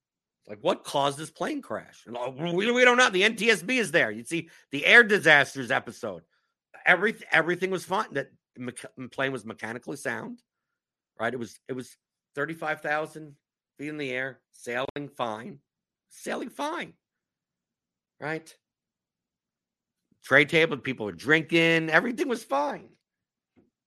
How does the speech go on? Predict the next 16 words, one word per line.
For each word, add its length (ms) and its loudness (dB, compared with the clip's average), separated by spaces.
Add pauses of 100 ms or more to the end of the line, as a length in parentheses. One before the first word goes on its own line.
(240)
Next 180 -6
thing 160 -8
you 60 -2
know, 400 0 (640)
nose 340 2
first, 540 0 (680)
into 240 -4
the 60 -4
ground. 400 -8 (1300)
They 120 -8
look 300 0
at 80 -4
the 60 0
black 360 6
box, 600 2 (360)
right? 400 0